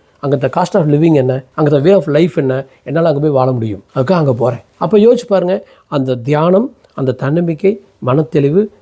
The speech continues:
வெற்றியை தரும். உங்களுக்கு என்னோட வழிகாட்டுதல் வேணும்னா எனக்கு மெயில் பண்ணுங்க. அஸ்ட்ராலஜி பார்க்கலாம், தியானம் கத்துக்கலாம். உங்களுக்கு என்ன வேணுமோ, what you need, I'm a mentor. எந்த சூழ்நிலை இருந்தாலும் I can able to guide you. இப்ப கேன்சர் பேஷண்ட் ஒரு பொண்ணு ஃபோர்த் ஸ்டேஜ்ல இருக்கிறாங்கிறா.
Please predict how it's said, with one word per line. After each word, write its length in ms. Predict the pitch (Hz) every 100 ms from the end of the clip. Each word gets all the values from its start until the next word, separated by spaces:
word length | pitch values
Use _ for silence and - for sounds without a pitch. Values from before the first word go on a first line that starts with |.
| -
வெற்றியை 320 | 139 156 160
தரும். 260 | - 120 - _ -
உங்களுக்கு 280 | 147 147 147
என்னோட 200 | 131 151
வழிகாட்டுதல் 340 | 190 190 170
வேணும்னா 280 | 147 185 240 - _
எனக்கு 220 | 151 135
மெயில் 180 | 139 165
பண்ணுங்க. 400 | 151 147 180 240 _ _
அஸ்ட்ராலஜி 420 | 139 - 175 151
பார்க்கலாம், 360 | 143 139 147 180 - _
தியானம் 260 | 147 151 156
கத்துக்கலாம். 280 | 131 143 165
உங்களுக்கு 260 | 151 127
என்ன 160 | 165 226
வேணுமோ, 380 | 202 151 120 - _
what 20 | 185
you 180 | 240 214 175
need, 340 | 247 208 107 _ _ - -
I'm 260 | 196 220
a 40 | 170
mentor. 280 | 151 127 - _
எந்த 380 | 156 202 262 269
சூழ்நிலை 340 | - 214 196
இருந்தாலும் 320 | 165 143 175 -
I 100 | 147
can 220 | 151 143
able 100 | 139
to 60 |
guide 280 | 139 107 98
you. 60 | - _
இப்ப 240 | - 151 -
கேன்சர் 520 | 175 196 202 175 160 160
பேஷண்ட் 180 | 160
ஒரு 120 | 143 123
பொண்ணு 360 | 135 135 - _ _ _ - -
ஃபோர்த் 220 | 269 285
ஸ்டேஜ்ல 360 | 240 - 156 143
இருக்கிறாங்கிறா. 440 | 131 135 127 117